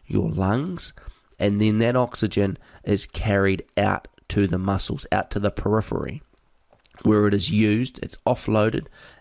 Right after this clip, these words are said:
into the muscles that need it, and then that oxygen goes through our metabolic pathways to produce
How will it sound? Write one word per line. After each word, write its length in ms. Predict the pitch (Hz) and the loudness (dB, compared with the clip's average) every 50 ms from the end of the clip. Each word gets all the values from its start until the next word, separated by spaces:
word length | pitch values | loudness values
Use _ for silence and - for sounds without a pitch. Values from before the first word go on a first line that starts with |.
| _ _ - | _ _ 0
into 280 | 113 110 104 95 - | 0 0 2 0 0
the 80 | 101 101 | 0 0
muscles 460 | 101 104 101 101 - - 107 101 92 | 2 0 0 0 0 -2 -2 0 0
that 180 | 98 95 - - | 0 -2 -2 -2
need 360 | 95 98 107 117 139 - - | -2 0 2 2 2 2 2
it, 260 | - - - - - _ _ _ _ _ _ _ _ - - _ - _ | 0 -2 -4 -10 -18 _ _ _ _ _ _ _ _ -20 -20 _ -20 _
and 180 | - - 98 98 | -6 -2 0 2
then 140 | 101 101 104 | 4 4 4
that 180 | 110 113 110 | 4 4 4
oxygen 500 | 110 107 - - - - 95 95 98 92 | 4 4 2 0 -6 -6 -2 -2 -2 -2
goes 420 | 92 - - 101 98 98 98 - - | 0 0 0 2 2 2 0 0 -6
through 320 | - - 104 98 98 95 | -6 -2 0 2 2 2
our 120 | - 92 98 | 2 0 -2
metabolic 580 | 98 104 107 98 98 - 98 98 98 - - | 0 0 0 0 0 0 0 0 0 -2 -2
pathways 560 | - - 95 92 92 - - - 95 101 - - | -2 0 0 0 0 -2 -2 -2 -2 -2 -4 -4
to 140 | - 101 | -4 -4
produce 580 | 95 - 104 95 - - 95 95 95 - - - | 0 0 0 0 0 0 0 0 0 -2 -4 -8